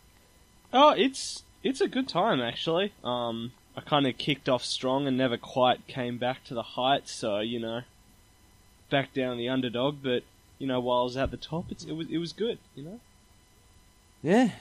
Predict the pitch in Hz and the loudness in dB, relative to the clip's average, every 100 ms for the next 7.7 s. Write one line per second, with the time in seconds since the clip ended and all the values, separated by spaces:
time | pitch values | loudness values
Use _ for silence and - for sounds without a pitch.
0 | - 135 131 139 135 127 120 127 131 131 | -10 -4 0 4 6 6 6 4 2 -2
1 | 143 127 131 135 147 175 151 131 135 131 | -2 0 0 0 0 -2 0 0 0 0
2 | 131 135 123 - 151 156 151 127 - - | 0 0 -2 0 2 2 0 -4 -4 -4
3 | 147 143 139 147 _ _ _ - - 143 | -2 -2 -4 -10 _ _ _ -12 -4 0
4 | 131 131 127 - _ _ _ 151 147 143 | 2 0 -4 -8 _ _ _ -2 0 2
5 | 151 131 127 147 - 165 160 160 _ _ | 2 4 2 0 0 0 0 -2 _ _
6 | 127 127 131 131 135 143 131 - - 143 | -6 -2 -2 -2 -2 -2 -2 -10 -6 -2
7 | 143 135 123 - 123 104 78 | 0 0 -2 -4 -4 -4 -6